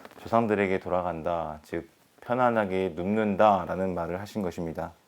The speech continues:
그러니까 우리는 죽기 전에 해야 할 일들을 이런저런 고민들 가운데 하게 됩니다.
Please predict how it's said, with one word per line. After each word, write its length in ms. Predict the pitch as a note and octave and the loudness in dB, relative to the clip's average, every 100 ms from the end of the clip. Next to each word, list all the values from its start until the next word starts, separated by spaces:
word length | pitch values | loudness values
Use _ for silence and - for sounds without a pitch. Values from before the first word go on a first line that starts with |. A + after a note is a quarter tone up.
| _ _ _ _ - - - - - - - - _ _ - | _ _ _ _ -20 -20 -20 -20 -20 -20 -20 -20 _ _ 2
그러니까 580 | C3 C#3 B2+ B2+ B2+ A#2+ | 6 6 8 10 12 12
우리는 500 | B2 C#3+ C#3+ C#3 A#2 | 8 6 6 6 2
죽기 280 | C3+ F3 | 0 8
전에 340 | E3 D3 C3+ B2+ | 8 10 8 8
해야 200 | C3+ C3+ | 8 8
할 180 | C3 A2+ | 8 6
일들을 480 | A2+ A2 A#2 A2 | 4 6 6 6
이런저런 640 | F2+ A2 A2+ G#2 G2+ G2 F2 | 6 6 6 6 6 4 2
고민들 500 | F#2+ G#2 G2+ G2 F2+ | 2 4 6 4 4
가운데 340 | F2+ F#2 F2+ | 2 2 0
하게 220 | G#2 A2+ | 0 0
됩니다. 600 | G2 F2+ F2 F2+ G#2+ F3 | 0 -2 0 2 2 0